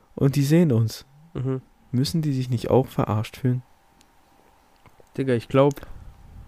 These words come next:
Speaker 2: ich sag dir ehrlich, die versuchen dann alles, dass wir in die, das sind dann so Karens, die dann so sagen, "Ja,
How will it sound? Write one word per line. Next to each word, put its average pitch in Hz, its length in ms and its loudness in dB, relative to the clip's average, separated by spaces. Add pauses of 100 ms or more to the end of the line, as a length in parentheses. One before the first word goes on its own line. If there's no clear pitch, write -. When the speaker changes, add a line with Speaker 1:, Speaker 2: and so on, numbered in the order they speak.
(220)
Speaker 2:
ich - 80 -16
sag 123 160 -2
dir 120 100 2
ehrlich, 131 440 2 (220)
die - 60 -20
versuchen 127 440 0
dann 113 120 2
alles, 135 260 4
dass 127 200 -2
wir 127 80 6
in 123 60 4
die, 120 180 0
das 123 120 -6
sind 151 100 0
dann 143 100 4
so 123 100 -2
Karens, 135 640 4 (400)
die 123 80 2
dann 117 120 2
so 120 100 0
sagen, 135 340 4
"Ja, 165 300 6